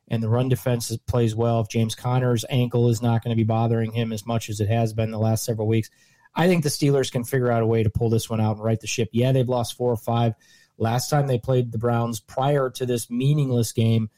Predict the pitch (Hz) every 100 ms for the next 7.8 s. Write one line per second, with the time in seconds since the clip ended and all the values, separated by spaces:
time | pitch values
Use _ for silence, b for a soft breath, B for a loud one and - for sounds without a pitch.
0 | b b b b - 117 117 113 110 104
1 | 196 - 147 131 - - 120 113 92 92
2 | - - - _ _ 107 110 110 117 113
3 | 110 117 123 123 131 156 147 139 127 127
4 | 113 - - 139 127 - 131 120 131 127
5 | 123 117 123 123 123 123 120 117 117 113
6 | - 131 123 120 120 123 120 117 120 117
7 | 113 - 117 113 117 113 113 104